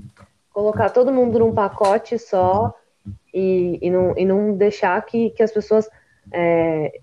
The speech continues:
exer-, exerçam a, a, a possibilidade de ter senso crítico, né? E quando você,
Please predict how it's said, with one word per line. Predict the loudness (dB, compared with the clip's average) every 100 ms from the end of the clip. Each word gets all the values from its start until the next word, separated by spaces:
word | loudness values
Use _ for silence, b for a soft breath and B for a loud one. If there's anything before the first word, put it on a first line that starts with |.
| _
exer-, | -2 -2 0 0 2
exerçam | 0 2 4 2 2 0
a, | 0
a, | 0 -2 -4 _ -14
a |
possibilidade | -12 -10 -8 -4 0 0
de | -2 -4
ter | 2 4
senso | 4 0 -2
crítico, | -4 0 0 0 -4 -2
né? | 0 -2 -6 _ _ _ _
E | -14
quando | -8 -6
você, | -4 -6 -6 -4 -2 -2 -6